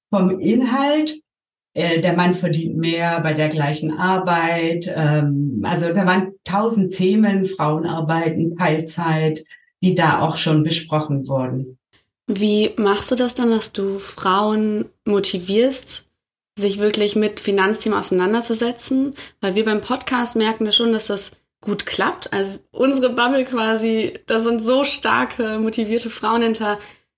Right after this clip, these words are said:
Speaker 2: Aber mir ist natürlich die Realität bewusst und deswegen würde ich super gerne von dir so einen Tipp mal hören. Also wie schaffst du das,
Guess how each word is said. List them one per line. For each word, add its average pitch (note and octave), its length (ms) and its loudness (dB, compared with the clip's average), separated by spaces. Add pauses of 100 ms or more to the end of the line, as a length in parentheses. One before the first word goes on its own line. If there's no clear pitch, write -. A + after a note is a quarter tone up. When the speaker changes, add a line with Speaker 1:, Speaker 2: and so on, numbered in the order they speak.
(240)
Speaker 2:
Aber G3+ 560 2
mir A3 100 0
ist G#3 60 -2
natürlich G3+ 220 -4
die G#3 80 -2
Realität G3 600 0
bewusst G#3 760 0
und G3+ 720 -2 (800)
deswegen G#3+ 460 0
würde G#3 100 2
ich - 120 -6
super C#4+ 260 0
gerne A#3 240 2
von G#3+ 300 0
dir A#3 200 0
so A3 60 -2
einen G#3+ 100 -2
Tipp B4+ 200 -2
mal F#3 200 0
hören. F3+ 220 -2
Also G3 260 -2
wie A3 80 0
schaffst C4 280 -2
du B3 40 -2
das, A3+ 340 0